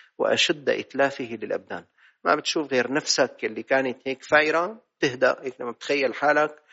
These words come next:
بكرة يوم البعث والنشور، طالع من هالقبر،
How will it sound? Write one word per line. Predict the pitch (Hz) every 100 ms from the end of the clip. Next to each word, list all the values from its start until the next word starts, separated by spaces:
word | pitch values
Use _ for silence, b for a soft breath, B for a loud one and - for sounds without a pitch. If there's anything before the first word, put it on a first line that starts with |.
| B B _
بكرة | 180 - 135
يوم | 117 135 135 123 _ _ 127
البعث | 123 123 127 -
والنشور، | 127 127 123 165 151
طالع | 139 135 113
من | 120
هالقبر، | 117 - 123 117 -